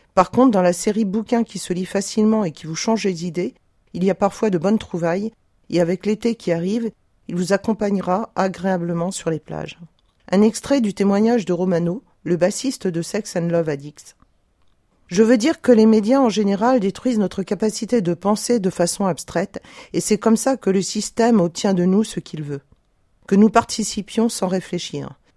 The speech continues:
C'est aussi pour ça qu'il y a tellement d'anorexiques. Dans l'hyper-réalité, les femmes sont très minces,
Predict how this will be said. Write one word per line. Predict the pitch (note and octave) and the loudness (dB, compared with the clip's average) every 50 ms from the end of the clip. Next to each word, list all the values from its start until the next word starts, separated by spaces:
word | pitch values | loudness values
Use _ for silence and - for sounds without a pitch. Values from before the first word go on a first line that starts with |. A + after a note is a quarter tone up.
| _ _ _ _ - | _ _ _ _ -8
C'est | - - G#3 | -2 2 2
aussi | G#3+ A3+ A3 - - B3 | 4 4 2 0 -2 -4
pour | - - G3+ F#3+ | -4 -4 -8 -6
ça | - - B3 | -4 -4 -4
qu'il | B3 - - F3+ | -4 -4 -6 -6
y | F#3 E3+ | -2 0
a | E3+ E3 | 0 0
tellement | - G3 F#3+ G3 G3 G3+ G#3 | 0 0 0 2 2 2 2
d'anorexiques. | F3+ F3 E3+ F3 E3 E3+ E3+ E3 - - - D#3+ - - - _ _ _ _ _ _ _ _ - | 0 0 0 0 0 -2 -2 -4 -6 -12 -12 -14 -16 -18 -20 _ _ _ _ _ _ _ _ -8
Dans | D3+ D3+ F3 F3 | -2 2 2 2
l'hyper-réalité, | G3 G#3+ G#3 - A#3+ B3+ - - A3+ G3 F3+ F#3+ F3+ - - F3+ G3+ G#3+ _ _ _ _ _ _ - | 2 2 0 0 0 0 2 2 0 2 2 0 -2 -4 -4 -6 -6 -6 _ _ _ _ _ _ -4
les | - F#3+ | -2 -2
femmes | F3+ - A#3+ B3+ C4 - | 0 2 2 2 2 2
sont | - A3+ | 0 -2
très | G#3+ - - G#3+ | -4 -2 -2 -2
minces, | F#3+ F3+ D#3+ D#3 E3 - - | -2 -2 -2 -4 -6 -10 -12